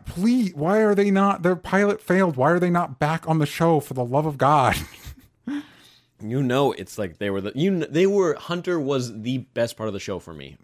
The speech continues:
Speaker 2: Like,
Speaker 1: Yeah.
Speaker 2: I love Mockingbird 'cause she was really good, and I liked, remember that torture scene where she's getting those, like, nails underneath
Speaker 1: Yeah.
Speaker 2: her nails?
Speaker 1: Yeah.
Speaker 2: That's, yeah.
Speaker 1: Yeah, yeah.
Speaker 2: It was pretty
Speaker 1: She's so cool.
Speaker 2: haunting.
Speaker 1: How come Mockingbird can't show up on, like, Daredevil, man?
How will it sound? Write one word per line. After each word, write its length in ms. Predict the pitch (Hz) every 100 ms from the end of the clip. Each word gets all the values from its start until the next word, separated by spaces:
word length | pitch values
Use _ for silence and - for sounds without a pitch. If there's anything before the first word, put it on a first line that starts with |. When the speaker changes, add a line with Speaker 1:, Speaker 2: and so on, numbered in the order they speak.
| -
Speaker 2:
Like, 140 | 117
Speaker 1:
Yeah. 80 | 117
Speaker 2:
I 80 | 120
love 200 | 131 131
Mockingbird 560 | 120 120 139 147 160
'cause 140 | 131 113
she 100 | 110
was 120 | 104
really 220 | 101 98
good, 80 | 98
and 120 | 104 98
I 40 |
liked, 260 | 92 95 - - - -
remember 200 | 123 131
that 140 | 98
torture 400 | - - 104 -
scene 280 | 113 - 120
where 100 | 107
she's 120 | -
getting 160 | - 98
those, 180 | 95 95
like, 120 | 87 85
nails 400 | 87 87 95 104
underneath 180 | 117
Speaker 1:
Yeah. 400 | 117 120 120 117 107
Speaker 2:
her 60 |
nails? 400 | 95 95 113 - _ _ _ -
Speaker 1:
Yeah. 120 | 139
Speaker 2:
That's, 240 | 139 123
yeah. 240 | 113 113 -
Speaker 1:
Yeah, 100 | 123
yeah. 300 | 117 110 95
Speaker 2:
It 80 | 117
was 100 | 147
pretty 320 | - 151 127
Speaker 1:
She's 240 | 110 - 175
so 200 | - 190
cool. 80 | 190
Speaker 2:
haunting. 640 | - 220 165 - 90 73
Speaker 1:
How 120 | 226
come 320 | 254 - 320
Mockingbird 500 | 214 247 - 208 190
can't 160 | - 190
show 140 | -
up 100 | 170
on, 60 | 160
like, 160 | 143 127
Daredevil, 440 | 127 123 104 87
man? 340 | 90 95 107